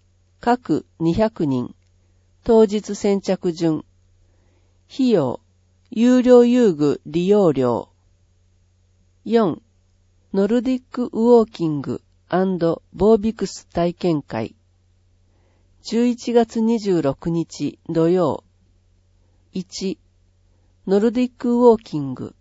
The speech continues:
午前九時半から十時半。内容、ポールの使い方、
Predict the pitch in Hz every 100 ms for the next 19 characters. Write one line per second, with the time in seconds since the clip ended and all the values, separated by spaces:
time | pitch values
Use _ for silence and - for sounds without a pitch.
0 | _ _ _ _ _ _ 170 240 226 196
1 | 170 170 160 196 214 208 - 135 131 123
2 | 156 170 160 165 160 127 - _ _ _
3 | _ _ _ _ _ _ _ - 196 202
4 | 196 190 175 165 - _ _ _ _ _
5 | _ _ 247 233 226 220 214 - - 202
6 | 202 - 185 165 151